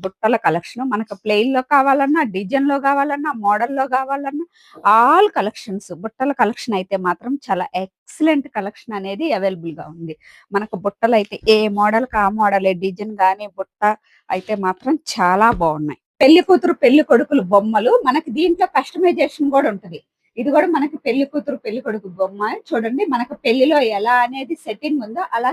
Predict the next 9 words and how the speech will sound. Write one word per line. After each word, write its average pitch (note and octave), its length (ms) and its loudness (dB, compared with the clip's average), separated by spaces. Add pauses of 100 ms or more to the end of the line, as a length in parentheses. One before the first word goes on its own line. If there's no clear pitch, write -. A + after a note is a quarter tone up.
(100)
సెట్టింగ్ G#3+ 360 -10
ఉంది. D#3+ 160 -10 (360)
ఇది A#3+ 140 -2
వచ్చేసి F#4 340 -4 (100)
మనకి C4 260 -2 (120)
పసుపు C#4+ 360 -2 (140)
అవి A#3 260 0
దంచేటప్పుడు A3+ 640 -4 (520)
సెట్ B3+ 200 0